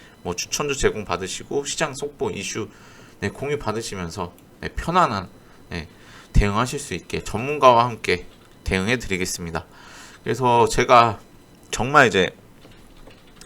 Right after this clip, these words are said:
연휴에도 진짜 시장을 볼 만큼, 예, 주식을 뭐 허투루 하는 사람이 아니고요.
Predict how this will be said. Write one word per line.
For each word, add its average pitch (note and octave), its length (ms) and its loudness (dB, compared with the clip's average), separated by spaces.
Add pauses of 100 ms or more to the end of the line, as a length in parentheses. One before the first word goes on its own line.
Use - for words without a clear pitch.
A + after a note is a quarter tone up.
(120)
연휴에도 A#2 580 6
진짜 F#2 280 -2
시장을 D#3 420 2
볼 F#2+ 140 -6
만큼, F#2+ 540 -2 (500)
예, E2+ 200 -8 (240)
주식을 G2+ 460 -2
뭐 E2 120 -8
허투루 D#3+ 560 2
하는 C#3+ 240 -4
사람이 D#3 300 -2
아니고요. F2+ 540 -6